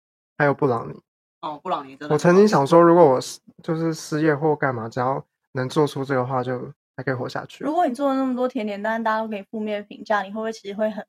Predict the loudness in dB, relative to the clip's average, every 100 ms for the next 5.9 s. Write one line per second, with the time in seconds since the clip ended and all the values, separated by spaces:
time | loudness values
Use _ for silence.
0 | _ -4 -2 -4 -6 -10 -6 -6 -6 -8
1 | -10 -12 -20 -8 -2 6 6 8 8 6
2 | 4 2 6 6 6 4 4 4 4 4
3 | 2 2 8 8 8 6 6 4 2 0
4 | 0 0 -2 _ _ 0 2 6 6 6
5 | 4 0 -4 -4 -6 -10 -12 -14